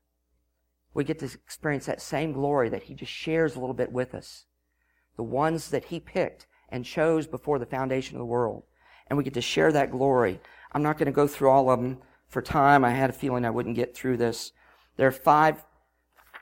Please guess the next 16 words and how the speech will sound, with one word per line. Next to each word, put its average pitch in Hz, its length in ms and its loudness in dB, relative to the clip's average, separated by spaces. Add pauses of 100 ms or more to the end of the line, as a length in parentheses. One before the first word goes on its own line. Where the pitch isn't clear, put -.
five 160 380 6
crowns 151 600 2
that 143 120 -2
are 143 60 4
listed 139 440 -2 (1200)
in 123 160 -4
Scripture. 143 540 -4 (640)
Um, 123 540 0 (880)
imperishable 147 640 2
crown, 139 540 0 (800)
crown 139 300 2
of 127 100 -2
rejoicing, 135 680 0 (1000)
crown 139 260 2
of 123 120 -2
righteousness, 131 800 2